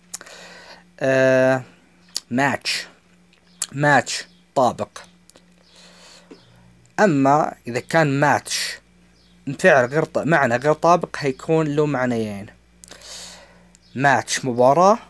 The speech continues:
وفي ماتش يعني عود كبريت، وماتشز أعواد كبريت.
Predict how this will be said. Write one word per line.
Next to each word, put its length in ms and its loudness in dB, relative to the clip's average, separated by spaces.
وفي 280 -4
ماتش 600 -2
يعني 320 -2
عود 180 0
كبريت، 640 -6
وماتشز 600 -4
أعواد 360 0
كبريت. 460 -12